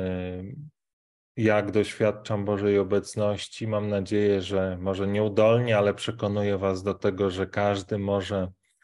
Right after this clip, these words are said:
jej doświadczyć, każdy może żyć serce w serce z Bogiem, można powiedzieć ramię w ramię z Bogiem, w-, mając doświadczenie, że Bóg jest blisko,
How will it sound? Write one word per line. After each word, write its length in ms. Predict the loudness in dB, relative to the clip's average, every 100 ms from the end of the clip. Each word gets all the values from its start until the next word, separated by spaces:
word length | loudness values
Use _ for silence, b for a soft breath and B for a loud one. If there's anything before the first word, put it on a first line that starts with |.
| b b _ _ _ _ _ _ _ _ _
jej 200 | 4 4
doświadczyć, 840 | 4 0 2 2 2 0 0 0 0
każdy 460 | 0 0 2 0 2
może 640 | 4 2 2 0 0 -4
żyć 680 | -8 2 2 2 -2 -10 -12 _ _ -16 -10 -8
serce 480 | -4 0 0 0 -2
w 60 | 0
serce 480 | 0 0 0 -2 -2
z 80 |
Bogiem, 540 | 0 2 4 2 0 0
można 300 | -2 -2 -2
powiedzieć 360 | -2 -2 0
ramię 500 | 2 2 2 2 0
w 80 | 0
ramię 460 | 0 2 2 0 -2
z 80 | -2
Bogiem, 560 | 0 2 0 -2 -2
w-, 140 | -6 -6
mając 640 | -4 0 2 2 2 0
doświadczenie, 840 | 0 0 0 -2 -2 -4 -2 -2 -4
że 140 | -4
Bóg 320 | -4 -6 -4
jest 200 | -6 -4
blisko, 720 | -2 -2 -2 -2 0 0 -4